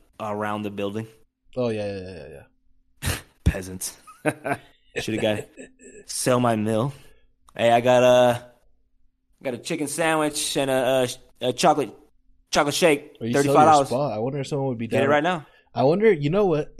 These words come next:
Speaker 2: I wonder if you were at a restaurant, right? You have a nice ass spot,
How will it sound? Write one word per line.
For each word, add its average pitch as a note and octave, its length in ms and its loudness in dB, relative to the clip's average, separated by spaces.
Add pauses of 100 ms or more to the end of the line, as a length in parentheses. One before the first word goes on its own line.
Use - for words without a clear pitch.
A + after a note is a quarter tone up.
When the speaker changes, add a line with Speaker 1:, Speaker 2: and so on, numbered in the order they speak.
(140)
Speaker 2:
I B2+ 100 -2
wonder F3 240 0
if G#3 180 -6
you E3+ 140 -4
were D#3+ 100 0
at B2+ 220 0
a G#2 60 -6
restaurant, G#2+ 520 -6
right? G#2+ 200 -8
You A2 160 -10
have B2+ 100 -4
a A#2+ 40 -4
nice G#2+ 400 -8
ass A2+ 200 -8
spot, A2+ 440 -12